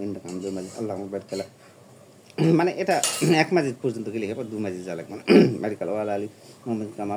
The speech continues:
বারাকাতা আলা ওয়া আলা আলি ইব্রাহিম ইন্নাকা হামিদুম মাজিদ, আপনারা যাই-, যেটা পাঠ করেন।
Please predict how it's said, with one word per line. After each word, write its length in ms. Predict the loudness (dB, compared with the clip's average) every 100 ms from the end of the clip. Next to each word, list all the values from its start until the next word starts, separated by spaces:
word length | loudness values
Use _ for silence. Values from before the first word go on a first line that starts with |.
| -6
বারাকাতা 280 | -8 -4 -2
আলা 120 | -2
ওয়া 80 | -2
আলা 80 | -2
আলি 80 | -2 -4
ইব্রাহিম 240 | -8 -6 -6
ইন্নাকা 240 | -6 -8
হামিদুম 260 | -6 -6 -6 -6
মাজিদ, 200 | -8 -18 -20 -20 -20 -12 -8
আপনারা 220 | -6 -4 -2
যাই-, 160 | -2 -4 -4 0
যেটা 180 | 2 2
পাঠ 120 | -2 -4
করেন। 180 | -16